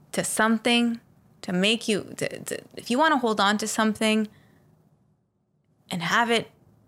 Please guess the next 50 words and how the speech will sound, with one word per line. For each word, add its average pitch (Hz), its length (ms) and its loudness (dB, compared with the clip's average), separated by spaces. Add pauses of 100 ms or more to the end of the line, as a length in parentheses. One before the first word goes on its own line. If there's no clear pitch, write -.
(360)
make 196 240 -4
you 190 100 -4
angry 208 520 2
and 175 140 0
miserable 196 640 2
and 170 300 0 (480)
resentful 220 920 0
and 175 240 -2
holding 233 360 0
a 147 60 -2
grudge, 220 580 0
and 175 180 -2 (320)
if - 60 -4
you 277 100 2
wanna 359 220 2
hold 285 240 0
on 233 220 4
to 294 120 -4
that, 311 320 2 (880)
I - 100 -8
want 349 280 4
you 370 60 0
to 302 60 2
know 247 280 4
that 208 180 0
the - 100 0
only 269 300 2
person 320 500 -2
that 170 140 0
you're 214 180 0
damaging 262 560 0
is - 140 -4
yourself. - 580 -2 (800)
You're 202 200 2
not 339 240 4
damaging 226 500 2
anybody 202 540 2
else 170 240 0
in 165 80 0
the 160 80 0
process. - 520 -4
If - 120 -14
you 226 120 2
think 320 220 -2
that - 140 -2
that's 220 200 0
affecting 208 480 -4
the 202 80 0
other 190 180 -2
person, 262 640 -2